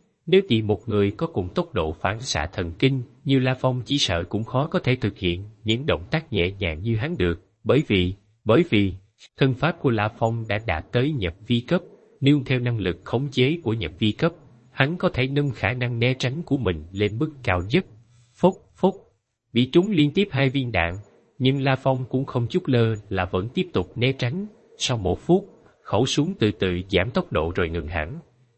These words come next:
La Phong liền đi đến vị trí màn hình, nhìn kỹ, hả? Trong một phút trúng đạn hai mươi mốt lần, không chạm vào hồng quang, loại yêu La Phong đối với thành tích này cũng rất kinh ngạc. Không ngờ kết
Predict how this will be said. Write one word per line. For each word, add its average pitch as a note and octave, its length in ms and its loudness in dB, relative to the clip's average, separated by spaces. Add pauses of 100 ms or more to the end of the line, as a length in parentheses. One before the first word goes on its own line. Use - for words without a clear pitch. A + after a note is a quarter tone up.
La A#2+ 160 0
Phong A2+ 300 0 (100)
liền G#2 220 2
đi A2 160 0
đến B2 260 0
vị F2 140 0
trí C#3 180 -4
màn F#2+ 220 -4
hình, E2 240 -6 (400)
nhìn G#2 280 2
kỹ, F2+ 340 -2 (200)
hả? F2+ 400 -6 (500)
Trong D3 160 2
một G2+ 160 2
phút F#3+ 220 -2
trúng E3+ 220 0
đạn E2+ 240 0
hai A#2 200 -2
mươi A#2 120 0
mốt D3+ 220 0
lần, D#2 200 0 (360)
không G2 280 0
chạm G#2 280 0
vào G#2 160 2
hồng A2+ 340 -2
quang, B2+ 320 2 (260)
loại G2 180 4
yêu C#3+ 380 2 (100)
La A#2+ 140 0
Phong B2 260 -2
đối C3+ 280 4
với F3 120 2
thành G2 140 -2
tích E3 240 -2
này E2 240 -2
cũng A2 240 -2
rất F#3+ 140 4 (100)
kinh B2 200 0
ngạc. D2 240 -4 (420)
Không G3 260 0
ngờ A2+ 280 4
kết G#3+ 140 2